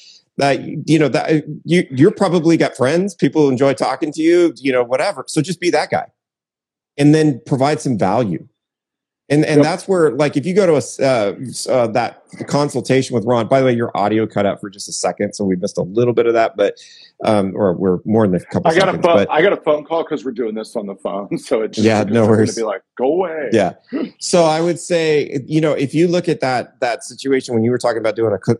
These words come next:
Speaker 1: consult, and I didn't, I didn't catch all of it, but chances are, I'll tell you this from knowing Ron for thirty years, Ron in a sales call is Ron at a bar having a margarita. It's the same guy. Like, it doesn't change.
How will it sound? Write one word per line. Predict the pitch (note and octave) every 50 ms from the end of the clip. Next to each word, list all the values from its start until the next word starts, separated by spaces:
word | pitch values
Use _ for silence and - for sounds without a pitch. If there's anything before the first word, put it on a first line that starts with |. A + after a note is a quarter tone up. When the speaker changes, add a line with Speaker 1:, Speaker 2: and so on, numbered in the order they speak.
| _
Speaker 1:
consult, | - - A#2+ B2 B2 A#2 - - A#2+ A2+ A2 G#2 -
and | A2+ G#2
I | G2+ G#2
didn't, | G#2 G2+ G2 - _
I | G#2+ A2
didn't | A2 G#2+ -
catch | - G2 F#2 - -
all | - A#2+ C#3 D3 D3+
of | B2 G2
it, | G2+ G2+ F#2+ - -
but | B2+ B2+
chances | - F#3 G3+ G3+ - C#3 A#2+
are, | C3+ C3+ C3 B2 A#2 A2 - - _ A#2 A2+ - _ A2+ A#2+ _ - C3 C#3 -
I'll | B2 B2 B2+ -
tell | - A#2 G#2+
you | G2 G2
this | G2+ G2+ -
from | - F#2 F#2
knowing | G2+ A#2+ D3+ D3+ A#2
Ron | G#2 F#2+ F#2 F#2 F2+
for | G2+ F2+
thirty | - G#2 G2 F#2+ F#2+ F#2
years, | F#2+ F#2+ F#2 F#2 G2 - - _ _ _ _ _ _ _ _ _ -
Ron | - A#2 C#3+ D#3+ D#3+
in | D#3+ D3+
a | C3+ A#2
sales | - - B2+ C#3 D3 C#3
call | - - D#3+ E3 E3 D#3 C#3+ A#2
is | G#2 F#2+
Ron | F2 G2 G2 G#2 A2+ A#2+ A#2+ A#2+ A#2+
at | A#2 A2
a | A2+ A2 G#2 G2 F#2 - _ _ -
bar | A2 A2 A#2 A#2+ A2
having | A2 A#2 A2 G2+
a | G2
margarita. | G#2 G#2+ G#2+ G2 G2 G2 G2+ F2+ D2 B1 - - _ _ _ _ _ _ _ _ _ _ _ _ _ _
It's | - -
the | D3+
same | C3+ - E3+ F3+ E3+
guy. | D#3 E3+ D#3 - - - _ _ _ _ _ _ _ _ _
Like, | - B2 A2+
it | D3 C3
doesn't | - D#3 D#3 C#3 D#3+ D3 A#2 -
change. | - - - D#3 C#3+ C3+ G#2 D#2+ B1 A#1 - -